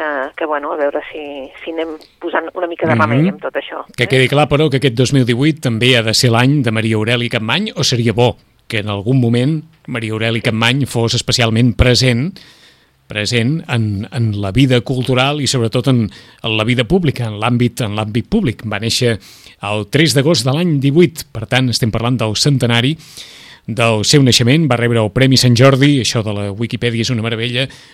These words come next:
Speaker 2: a l'any mil nou-cents seixanta-vuit, amb l'obra Un lloc entre els morts, i el Premi Joanot Martorell de l'any mil nou-cents quaranta-vuit,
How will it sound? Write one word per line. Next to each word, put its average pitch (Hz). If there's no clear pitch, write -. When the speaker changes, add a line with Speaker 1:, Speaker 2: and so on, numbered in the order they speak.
Speaker 2:
a 107
l'any 117
mil 123
nou-cents 113
seixanta-vuit, 127
amb 101
l'obra 127
Un 131
lloc -
entre 143
els 113
morts, 135
i 113
el 113
Premi 143
Joanot 139
Martorell 127
de 117
l'any 123
mil 131
nou-cents 113
quaranta-vuit, 123